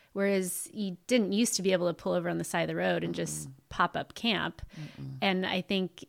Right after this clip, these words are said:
Speaker 1: you know, in the last couple of years, it's like, eh, there's nothing else to do. You can't go anywhere. You can't do anything. I mean, geez, the rest stops are even closed. There's nowhere to go to the
Speaker 2: Right.
Speaker 1: bathroom on the side of the road.
Speaker 2: Let us have
Speaker 1: <laughs>
Speaker 2: the shoulder, please,
Speaker 1: Yes.
Speaker 2: in Big Sur.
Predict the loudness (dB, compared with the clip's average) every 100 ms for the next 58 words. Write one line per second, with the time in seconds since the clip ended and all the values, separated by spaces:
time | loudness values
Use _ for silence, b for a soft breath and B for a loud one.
0 | -20 -4 0 0 2 2 0 -2 -6 -2
1 | 0 0 0 -6 -6 -6 -4 2 2 2
2 | B B B B 0 2 4 4 4 2
3 | 2 6 6 6 6 8 8 8 8 8
4 | 6 6 4 2 2 4 4 4 2 0
5 | 2 2 2 0 -2 0 -2 2 2 4
6 | 6 6 4 2 0 0 0 2 4 4
7 | 4 6 6 8 8 10 10 10 8 8
8 | 8 8 8 8 8 8 8 8 8 6
9 | 6 4 6 8 10 10 10 8 6 6
10 | 4 6 8 8 8 6 6 6 6 8
11 | 6 8 8 8 6 6 4 4 6 8
12 | 8